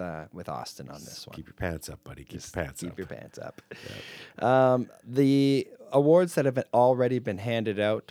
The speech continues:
Speaker 1: Paul, the Fan Choice Award, first of all.
Speaker 2: Okay.
Speaker 1: Um, Pasta and Marc-Andre Fleury.
Speaker 2: Yep.
Speaker 1: I mean, how could you argue with those two guys?
Speaker 2: Not at all. Not at
Speaker 1: Pasta,
Speaker 2: all.
Speaker 1: just his demeanor, and, uh, he just seems like a real character.
Speaker 2: Yep.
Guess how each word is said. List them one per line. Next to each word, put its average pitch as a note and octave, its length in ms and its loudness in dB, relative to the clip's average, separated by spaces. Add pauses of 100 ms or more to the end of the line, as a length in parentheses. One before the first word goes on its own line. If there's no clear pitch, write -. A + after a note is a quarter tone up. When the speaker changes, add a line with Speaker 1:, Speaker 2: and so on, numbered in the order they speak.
Speaker 1:
Paul, A2 280 -2
the B2 100 -6
Fan D#3+ 260 2
Choice C3 380 2
Award, E2+ 340 -6
first A2 320 -6
of E2+ 100 -14
all. G#1 220 -14 (260)
Speaker 2:
Okay. G2+ 280 -6 (200)
Speaker 1:
Um, G2 680 -4
Pasta A#2+ 580 -2 (360)
and F#2 160 -8
Marc-Andre G2 580 -6
Fleury. C2+ 520 -16
Speaker 2:
Yep. - 260 -8
Speaker 1:
I F#2+ 80 -8
mean, F#2+ 320 -6
how G#2 220 -2
could C3 220 -4
you C3+ 120 -4
argue G#2+ 420 -2
with F2+ 140 -6
those F2 260 -6
two F2+ 160 -10
guys? D2+ 460 -10
Speaker 2:
Not E2 160 -12
at F#2 80 -6
all. F2 240 -6
Not - 20 -20 (440)
at - 20 -14
Speaker 1:
Pasta, C#3+ 460 4
Speaker 2:
all. D3+ 60 4
Speaker 1:
just D3 280 -4
his B2+ 180 -4
demeanor, A2+ 580 -2
and, G#2 320 -4
uh, F#2+ 180 -4
he G#2+ 100 -8
just C#3 280 -4
seems C3 220 -2
like A#2+ 120 -6
a F2+ 100 -4
real F#2 180 -2
character. D#2 640 -10
Speaker 2:
Yep. F2 200 -8